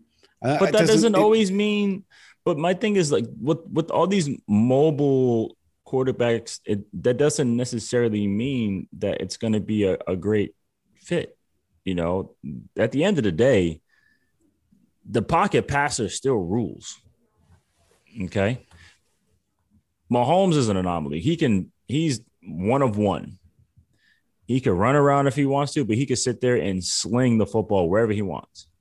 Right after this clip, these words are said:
Speaker 2: You still need to be able to sit there, read the defense, give your guys time to get open, move around the pocket, and figure it out.
Speaker 1: It's a lot of
Speaker 2: And
Speaker 1: Seahawks fans right now who are going, "Oh, what about Russell Wilson?"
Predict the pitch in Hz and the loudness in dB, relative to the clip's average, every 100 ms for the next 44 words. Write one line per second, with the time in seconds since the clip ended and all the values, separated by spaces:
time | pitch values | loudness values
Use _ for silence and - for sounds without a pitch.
0 | _ _ _ _ _ _ _ _ _ - | _ _ _ _ _ _ _ _ _ -2
1 | 113 - 175 175 143 135 120 110 104 - | 0 2 2 4 4 4 4 2 0 -2
2 | 139 127 120 110 107 - _ _ - _ | -2 0 2 2 -2 -8 _ _ -20 _
3 | 85 107 143 135 117 107 113 107 95 - | -6 -2 -2 0 0 -2 -2 -2 -4 -10
4 | - _ _ _ _ _ _ - - 120 | -16 _ _ _ _ _ _ -16 0 0
5 | 139 139 127 123 113 120 117 107 104 98 | 4 4 4 2 2 0 0 0 2 0
6 | 98 95 95 _ _ _ _ - 78 82 | 0 -4 -6 _ _ _ _ -14 -8 -4
7 | 123 127 127 123 120 - 101 98 101 95 | -2 0 2 2 0 0 -4 -2 -2 -2
8 | - _ _ _ _ _ _ 98 90 - | -4 _ _ _ _ _ _ -6 -4 -2
9 | 98 92 82 65 - _ _ _ _ _ | 2 2 0 -4 -10 _ _ _ _ _
10 | _ _ _ _ _ _ _ _ - - | _ _ _ _ _ _ _ _ -20 -8
11 | - 127 98 98 131 113 98 - - 98 | 0 2 4 4 4 4 2 -2 -2 -2
12 | 95 92 101 98 92 90 98 95 104 101 | -2 -2 -2 -2 -4 -2 -4 -2 0 2
13 | 147 233 320 370 370 359 359 339 330 370 | 2 2 4 4 2 2 2 2 2 2
14 | - 208 190 | 0 -2 -2